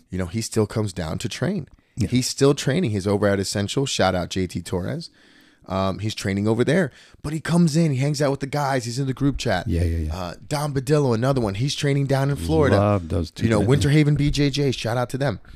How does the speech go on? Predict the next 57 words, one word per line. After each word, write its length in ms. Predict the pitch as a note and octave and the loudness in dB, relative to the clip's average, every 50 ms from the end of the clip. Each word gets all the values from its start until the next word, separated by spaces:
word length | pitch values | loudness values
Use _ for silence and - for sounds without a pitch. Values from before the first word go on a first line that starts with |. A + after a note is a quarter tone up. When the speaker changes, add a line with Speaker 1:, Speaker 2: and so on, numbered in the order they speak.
| - - | -10 -8
Speaker 2:
Mm-hmm. 140 | D2+ D2+ F#2 | -2 0 2
Speaker 1:
You 40 | |
know, 100 | A#2 G#2+ | 2 2
not 200 | F#2+ F#2+ F#2+ G#2 | 2 0 0 0
affiliates, 440 | A2+ - - F#3 B3 B3 A3+ G#3+ - | 0 0 0 0 0 2 0 -4 -2
but 280 | - - D#3+ F3 - - | 2 2 2 2 0 0
they're 120 | - A#2+ A#2+ | 0 0 0
training. 440 | - - E3+ A3 A#3+ F3+ B2+ G#2 G#2 | 2 0 0 2 2 2 2 0 0
You 100 | A2 G#2 | -2 -2
know, 60 | G2 | -2
you're 180 | G2+ G#2 A2 G#2+ | -2 -2 -2 0
taking 260 | - C#3+ C#3 C#3+ C3+ | 0 0 0 0 0
care 180 | - D3+ C3+ | 2 2 2
of 80 | C3+ - | 2 2
some 120 | - C#3 | 0 -2
of 80 | C3 B2+ | 0 2
my 140 | C#3 C3+ C3 | 2 4 4
old 180 | C#3 C#3 C3+ | 4 4 2
students, 360 | - - - G3 F3+ B2+ G#2+ - | 2 2 2 2 2 2 0 0
so 60 | A2 | 0
that 120 | A#2 A2+ | 0 0
means 160 | B2 C3 B2+ | 0 0 -2
a 60 | B2 A#2 | -2 -2
lot 240 | C3 D3+ E3 D#3 - | -2 -4 -4 -4 -4
to 60 | C3+ | -4
me. 180 | A2 F2+ - - - | -4 -4 -6 -8 -8
Speaker 2:
Yep. 240 | B2+ A#2+ G2 F#2+ - _ _ _ _ _ _ _ _ _ _ _ _ _ _ _ _ _ - - | -6 -4 -4 -6 -6 _ _ _ _ _ _ _ _ _ _ _ _ _ _ _ _ _ -2 2
I 80 | C#3 D#3+ | 4 4
even 140 | E3+ E3+ C3 | 6 6 4
got 100 | A2 G#2 | 4 4
a 60 | G#2 | 2
text 360 | - - - B2 - - - | 2 4 2 2 2 2 2
the 100 | - A#2 | 4 4
other 120 | A#2 A#2 A2 | 4 6 6
day 160 | A#2+ B2 A#2 | 4 4 4
from, 260 | - - A#2+ A#2 A#2 | 4 2 2 4 4
uh, 100 | A#2 A2+ - | 4 2 2
Christian 400 | - - D#3+ - - - D#2+ - - _ - | 0 -2 -2 -2 -2 -4 -4 -4 -6 _ -2
out 120 | G#2 G#2 G2+ | 0 0 2
in 80 | F#2 | 2
Hawaii. 400 | D#2+ G#2+ G#2 A#2 C3+ C#3+ G2 E2+ - | 2 2 2 2 2 0 -2 0 2
Speaker 1:
Oh, 540 | A2 A2 A2 G#2+ G#2 G#2 G2+ F#2 E2+ E2 E2+ - | 4 6 6 6 6 4 2 0 -4 -8 -10 -12
God. 360 | - F2+ E2+ E2 D#2 D2+ D2+ - _ _ | -10 -10 -10 -10 -10 -12 -14 -16 _ _
Speaker 2:
Great 220 | - - F2 F#2 F#2 | -4 -2 -2 0 2
Speaker 1:
Love, 220 | A2 C3+ D#3+ D3+ | 2 2 2 0
Speaker 2:
dude. 100 | - - | -2 -4
Speaker 1:
I've, 260 | G2 F#2+ E2+ - - - _ | -6 -8 -8 -8 -12 -16 _
I 100 | - F2 | -12 -10
miss 280 | E2+ E2+ F2 F2 - - | -8 -8 -6 -8 -8 -10
him. 120 | D#2+ D#2 - | -10 -8 -2
Speaker 2:
Yeah. 240 | - G#2+ D3+ F#3 F3 - - _ _ _ _ _ _ _ - | 0 0 0 0 -2 -6 -8 _ _ _ _ _ _ _ 0
Speaker 1:
But 280 | A2+ A#2+ C3+ - - - - _ - | 2 2 2 0 -4 -12 -20 _ -10
when 180 | G#2 G2+ G2+ | -8 -8 -6
you 80 | G2+ G2 | -6 -8
leave 360 | F#2 F#2+ A2 B2+ D3 D3+ C#3 | -6 -4 -2 -2 -2 -2 -2
those 220 | D#3+ D3+ D3+ C#3+ C3 | 0 0 0 -2 -2
mats, 640 | D3 E3 F3+ D#3+ C3 G#2+ - - - - - - | -4 -2 -2 -2 -2 -4 -6 -8 -12 -14 -14 -16